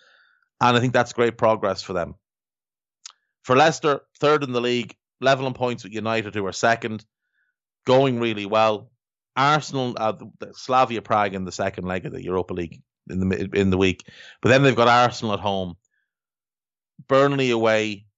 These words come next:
Brighton away, Sheffield United at home, Manchester United in the F A Cup, and then Man City. So, again, you know, as I said, just forget that one. The next four, all winnable,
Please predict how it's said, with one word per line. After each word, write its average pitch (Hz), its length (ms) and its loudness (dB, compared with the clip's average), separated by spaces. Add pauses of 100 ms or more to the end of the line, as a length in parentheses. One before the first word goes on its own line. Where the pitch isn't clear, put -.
(300)
Brighton 127 420 0
away, 101 500 -6
Sheffield 127 520 -4
United 110 420 -2 (140)
at 101 100 -10
home, 95 440 -6 (920)
Manchester 135 500 0
United 117 280 -2
in 107 100 -6
the 104 100 -6
F 101 200 -4
A 95 100 -6
Cup, 101 400 -4 (840)
and 120 100 -2
then 123 160 0
Man 107 220 0
City. 95 380 -4
So, 104 420 -2 (400)
again, 110 480 0 (100)
you 98 120 -8
know, 95 180 -6
as 95 220 -4
I - 20 -8
said, 87 380 -8
just - 180 -10
forget 90 280 -4
that 87 160 0
one. - 120 -10 (260)
The 117 100 2
next 143 260 2
four, 127 480 4 (680)
all 190 240 4
winnable, 143 440 -4